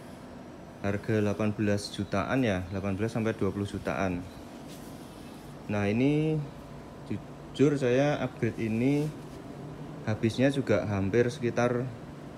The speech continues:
tujuh belasan ya, tujuh belas setengahan. Dari total beli delapan ju-, tujuh koma sembilan, terus second ya. Terus saya jual-jual semua, saya tuker tuh,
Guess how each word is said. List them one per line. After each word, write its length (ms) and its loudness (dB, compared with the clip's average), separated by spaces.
tujuh 240 -4
belasan 480 6
ya, 120 4
tujuh 240 -8
belas 240 0
setengahan. 480 0
Dari 720 4
total 400 4
beli 400 4
delapan 400 4
ju-, 240 0
tujuh 240 2
koma 240 6
sembilan, 560 6
terus 320 0
second 320 6
ya. 320 6
Terus 240 -4
saya 400 2
jual-jual 800 6
semua, 640 4
saya 160 2
tuker 400 2
tuh, 160 0